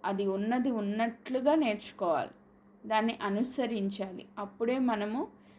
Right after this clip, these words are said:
సాతాన్ని ఎదిరించడానికి శక్తివంతులం అవుతాము, స్థిరంగా నిలవబడగలుగుతాం. అలాగే ఇంకొక మాట చదువుతున్నా, రెండవ తెస్సలోనికలకి రాసిన పత్రిక రెండవ అధ్యాయము పదమూడవ వచనాన్ని నేను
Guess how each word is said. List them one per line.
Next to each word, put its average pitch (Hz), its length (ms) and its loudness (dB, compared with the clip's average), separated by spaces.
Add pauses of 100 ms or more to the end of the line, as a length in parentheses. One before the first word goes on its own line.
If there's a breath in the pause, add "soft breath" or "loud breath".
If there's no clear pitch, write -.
(180 loud breath)
సాతాన్ని 240 800 2
ఎదిరించడానికి 220 1160 2
శక్తివంతులం 240 1000 0
అవుతాము, 208 500 0 (420 loud breath)
స్థిరంగా 240 640 2
నిలవబడగలుగుతాం. 196 1000 4 (220)
అలాగే 202 460 0
ఇంకొక 233 440 -4
మాట 220 360 2 (140)
చదువుతున్నా, 220 400 0
రెండవ 220 340 4
తెస్సలోనికలకి 220 920 0
రాసిన 214 400 0
పత్రిక 208 680 -4 (560 loud breath)
రెండవ 220 680 4 (120)
అధ్యాయము 196 880 0 (2250)
పదమూడవ 220 580 2
వచనాన్ని 214 580 0
నేను 247 280 0